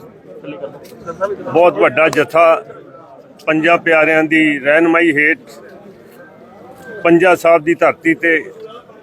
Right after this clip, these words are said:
ਖਾਲਸਾ ਸਿਰਜਣਾ ਦਿਵਸ ਮਨਾਉਣ ਦੇ ਲਈ ਜਾ ਰਿਹਾ ਹੈ। ਸਭ ਤੋਂ ਪਹਿਲਾਂ ਤਾਂ ਮੈਂ,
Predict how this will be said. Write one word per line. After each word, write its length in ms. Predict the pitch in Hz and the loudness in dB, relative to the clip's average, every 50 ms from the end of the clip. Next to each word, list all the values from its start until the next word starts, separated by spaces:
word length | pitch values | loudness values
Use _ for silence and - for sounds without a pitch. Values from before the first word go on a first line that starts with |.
| - - - - | -20 -20 -20 -14
ਖਾਲਸਾ 680 | - - 143 143 147 156 160 160 - - - 165 165 160 | -6 -2 2 4 4 4 4 2 0 -2 0 2 2 2
ਸਿਰਜਣਾ 520 | 147 - - 151 143 127 139 151 160 156 | 0 -2 -4 -6 -4 -4 -2 0 0 0
ਦਿਵਸ 300 | 143 127 151 143 - - | 0 -2 -4 -8 -8 -6
ਮਨਾਉਣ 340 | 151 143 139 135 131 131 131 | -6 -4 -2 -2 -2 -2 -2
ਦੇ 120 | 123 139 131 | -4 -4 -2
ਲਈ 160 | 131 135 120 | -2 -4 -2
ਜਾ 200 | 113 120 107 101 | 0 0 0 0
ਰਿਹਾ 160 | 113 107 95 | 0 -2 -4
ਹੈ। 60 | - - - - - - - - - - - - - - - - - | -4 -10 -20 -20 -20 -20 -20 -18 -18 -18 -18 -20 -20 -20 -14 -4 0
ਸਭ 180 | - 175 170 | 0 0 0
ਤੋਂ 140 | 131 - 185 | 0 -2 -2
ਪਹਿਲਾਂ 300 | 151 175 175 175 185 180 | 0 0 0 2 2 0
ਤਾਂ 120 | 175 180 170 | 2 2 2
ਮੈਂ, 300 | 165 170 170 170 165 | 2 2 2 2 0